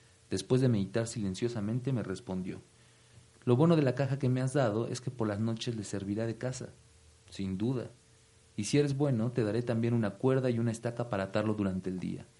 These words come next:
Esta proposición pareció chocar al principito. "¿Atarlo?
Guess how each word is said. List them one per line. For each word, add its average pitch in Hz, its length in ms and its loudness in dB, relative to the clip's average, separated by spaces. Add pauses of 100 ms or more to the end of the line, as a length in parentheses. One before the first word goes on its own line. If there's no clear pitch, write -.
(360)
Esta - 260 -2
proposición 110 600 -2
pareció 113 340 -2
chocar 107 320 -2
al 98 120 -2
principito. 90 600 -8 (420)
"¿Atarlo? 101 640 -4